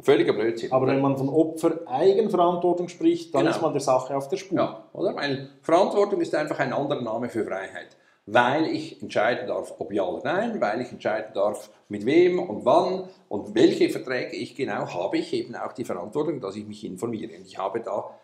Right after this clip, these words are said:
Speaker 1: die Kosten oder die Konsequenzen zu tragen. Ich halte es auch für grundsätzlich falsch, wenn man den Staat als eine Art Unternehmen behandelt, ähm, das eben kosten-nutzen-orientiert Geld investiert oder was weiß ich wieder bezieht. Der Staat muss etwas anderes sein als ein Unternehmen.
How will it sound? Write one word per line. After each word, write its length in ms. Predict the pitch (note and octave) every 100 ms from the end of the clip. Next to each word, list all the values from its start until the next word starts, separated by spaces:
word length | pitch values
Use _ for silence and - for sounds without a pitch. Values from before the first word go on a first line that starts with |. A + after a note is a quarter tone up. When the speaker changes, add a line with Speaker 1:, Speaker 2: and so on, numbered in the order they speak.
| _ _
Speaker 1:
die 60 | A#2+
Kosten 480 | - A#2 A#2 C#3+
oder 160 | G2+ -
die 100 | -
Konsequenzen 720 | - G#2 F#2+ - F#2 - G#2
zu 160 | - -
tragen. 340 | - E2+ - - _ _ _ _ _ _ _ -
Ich 60 |
halte 180 | A#2+ B2
es 60 | A#2
auch 140 | F#2+
für 140 | - -
grundsätzlich 680 | A#2 D#3+ F3+ D3 A2+ B2+
falsch, 260 | - A#2 B2
wenn 120 | A#2
man 100 | G2+
den 200 | G2+ G2 -
Staat 420 | - G2 A2 -
als 140 | G2+
eine 260 | - G2 F2+
Art 220 | E2+ -
Unternehmen 720 | A2+ - G2 F#2+ C3 B2+ - - _ _
behandelt, 560 | A2 F#2+ F#2 B2+ - - _ _ _
ähm, 300 | A#2 A2+ G#2+ -
das 160 | A#2 A#2+
eben 460 | A2+ A2 G#2 - -
kosten-nutzen-orientiert 1500 | - A#2 - G#2+ G#2+ B2 - - A#2+ A2+ A2+ G#2+ G#2 G2+ -
Geld 240 | G#2+ B2
investiert 720 | B2 A2+ A2 - A2 G2+ G2+
oder 240 | - G2+ F2
was 180 | F#2 G#2
weiß 260 | F#2 -
ich 120 | F2 -
wieder 200 | F#2+ -
bezieht. 460 | - A#2+ A2 - - _ _ _ _ _
Der 80 | A#2
Staat 340 | - C#3+ D3
muss 140 | C3 A#2+
etwas 240 | A2+ G#2+
anderes 340 | G#2 A2+ A#2+ -
sein 240 | A2 F#2+
als 160 | G2 G2
ein 140 | G2
Unternehmen. 560 | F#2+ - G#2+ D3 D#3+